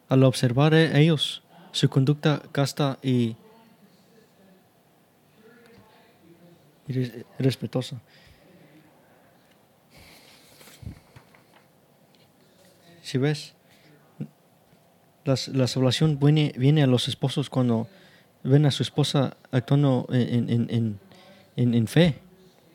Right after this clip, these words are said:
Y dice, como en otro verso, dice, capítulo tres, verso siete,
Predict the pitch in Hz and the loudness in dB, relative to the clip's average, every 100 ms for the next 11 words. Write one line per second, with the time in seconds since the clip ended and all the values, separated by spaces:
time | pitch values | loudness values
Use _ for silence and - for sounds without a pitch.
0 | _ - _ _ _ _ - 127 120 143 | _ -20 _ _ _ _ 0 2 4 2
1 | 127 - - 123 120 117 131 139 135 131 | 2 -2 -4 0 2 2 2 2 4 4
2 | - 113 113 123 120 127 107 _ - - | 2 -4 -2 -2 0 -2 -4 _ -20 -20
3 | - _ - 117 135 - 131 - 135 123 | -20 _ -6 -2 -2 -2 -4 -2 -2 -4
4 | - - _ _ _ _ _ _ _ 117 | -8 -16 _ _ _ _ _ _ _ -4
5 | 120 - 117 - - 139 - 110 | -4 -4 -6 -6 -2 -2 -2 -8